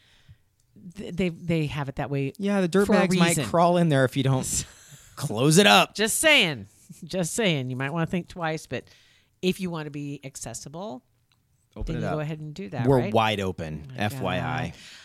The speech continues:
Speaker 1: I saw an ad the other day, and I hadn't seen one of these for a long time.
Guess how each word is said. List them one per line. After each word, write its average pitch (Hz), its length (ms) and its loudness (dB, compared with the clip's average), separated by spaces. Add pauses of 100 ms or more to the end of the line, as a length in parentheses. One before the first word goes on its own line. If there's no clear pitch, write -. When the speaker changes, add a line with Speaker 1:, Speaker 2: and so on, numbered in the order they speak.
(140)
Speaker 1:
I - 40 -8
saw 208 480 0 (560)
an 147 300 -10
ad 147 260 -8
the 143 120 -8
other 131 140 -10
day, 123 300 -10 (1700)
and 156 120 -6
I 143 40 -6
hadn't 156 260 -6
seen 175 220 -2
one 151 100 0
of 139 40 -6
these 127 180 -8
for - 140 -16
a 127 40 -12
long 139 180 -16
time. 131 280 -18